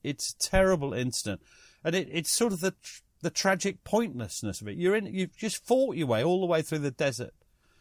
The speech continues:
and then you're killed just unscrewing a thing. Um, terrible. Now, the final stages of the campaign,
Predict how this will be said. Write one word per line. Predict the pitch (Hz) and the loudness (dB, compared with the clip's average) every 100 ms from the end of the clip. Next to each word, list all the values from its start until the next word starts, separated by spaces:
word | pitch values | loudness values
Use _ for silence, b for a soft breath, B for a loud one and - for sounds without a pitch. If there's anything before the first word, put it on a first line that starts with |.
| _ _ - | _ _ -6
and | 160 | -2
then | 160 156 | 0 -2
you're | 156 156 | -4 -4
killed | - 202 208 127 101 | 0 2 4 2 -2
just | 151 131 - - - | -6 -6 -6 -8 -6
unscrewing | 143 143 - - 165 151 147 - | -6 -4 -4 0 0 0 -4 -6
a | 120 | -8
thing. | - 165 131 80 73 _ _ _ _ _ _ _ _ _ | -6 -4 -4 -6 -12 _ _ _ _ _ _ _ _ _
Um, | 117 113 117 113 - - - | -4 -2 -2 -4 -8 -18 -2
terrible. | 160 139 104 85 - B B - | 2 4 2 -2 -8 B B 6
Now, | 214 196 - - - | 6 6 -4 -20 -2
the | 180 | 2
final | - 240 247 214 175 | 8 10 10 6 2
stages | - - 175 165 151 135 | 0 6 6 6 0 -4
of | |
the | 135 | -6
campaign, | - 139 127 127 113 | -2 -2 0 0 0